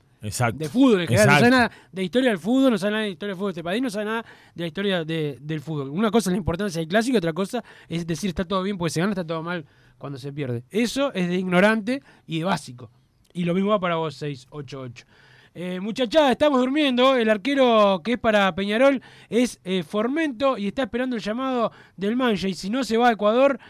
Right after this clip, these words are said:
Speaker 2: eh, y Progreso también lo quiere. Pero el que, eh, quiere Peñarol, eh, de acá,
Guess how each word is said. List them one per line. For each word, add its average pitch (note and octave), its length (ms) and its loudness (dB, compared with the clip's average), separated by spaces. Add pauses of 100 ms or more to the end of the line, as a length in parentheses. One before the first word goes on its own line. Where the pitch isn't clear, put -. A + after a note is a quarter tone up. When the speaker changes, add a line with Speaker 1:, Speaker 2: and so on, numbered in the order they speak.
(200)
Speaker 2:
eh, F3+ 640 -2
y G3+ 140 -4
Progreso A3 340 -4
también A3 320 -2
lo G#3 140 -6
quiere. F#3 260 -4
Pero G3 240 -6
el G3 100 -6
que, F#3 680 -2 (320)
eh, F3 160 -6
quiere B3 240 0
Peñarol, B3+ 580 2 (300)
eh, F3 160 -6
de G3+ 120 0
acá, B3+ 440 2